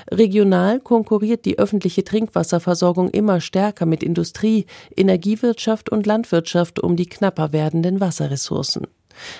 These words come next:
Der Wasserverbrauch von Privathaushalten wurde regional in Trockenzeiten teilweise bereits eingeschränkt, während Industriebetriebe das kostbare Allgemeingut weiterhin in großen Mengen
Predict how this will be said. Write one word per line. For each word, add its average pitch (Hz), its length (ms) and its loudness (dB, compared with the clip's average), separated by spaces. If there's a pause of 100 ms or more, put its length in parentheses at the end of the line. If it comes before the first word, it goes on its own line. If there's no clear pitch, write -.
(100)
Der 190 160 4
Wasserverbrauch 202 760 2
von 185 240 2
Privathaushalten 214 1080 0
wurde 202 240 4
regional 175 560 2
in 160 140 -2
Trockenzeiten 180 760 -2
teilweise 180 480 0
bereits 170 460 0
eingeschränkt, 185 800 0 (380)
während 190 320 2
Industriebetriebe 202 1040 0
das 202 220 -4
kostbare 190 520 -2
Allgemeingut 175 880 0
weiterhin 165 480 0
in 160 120 -2
großen 180 440 0
Mengen 185 400 0